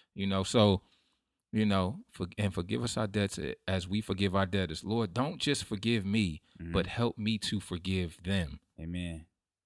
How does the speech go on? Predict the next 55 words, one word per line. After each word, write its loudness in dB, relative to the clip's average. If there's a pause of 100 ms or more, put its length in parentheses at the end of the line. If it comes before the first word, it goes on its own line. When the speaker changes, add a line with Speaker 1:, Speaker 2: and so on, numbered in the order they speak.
(240)
Speaker 1:
Because -2
a 0
lot 4
of 0
us 2
wanna 2
be -2
forgiven, -2
but 0
we -2
don't 0
wanna -8
forgive. -4 (380)
Speaker 2:
Yeah. -2 (1300)
Speaker 1:
But -2
he -2
said, -2
if -6
you -2
Speaker 2:
Can't 0
Speaker 1:
can't 2
Speaker 2:
be 0
one-sided. -4
Speaker 1:
Yeah, 0
he -6
said, -2
"If -4
you -6
can't -6
forgive -4
your -2
brother, -4
people -4
out 2
here -4
on -4
this -8
earth -4
that -6
you -6
see -4
every -4
day, -4 (180)
Speaker 2:
Mm-hmm. -6 (100)
Speaker 1:
how -4
you -4
expect -4
me -2
to -4
be, -2
to, -2
to -8
forgive -2
you?" -2 (1300)
So, 4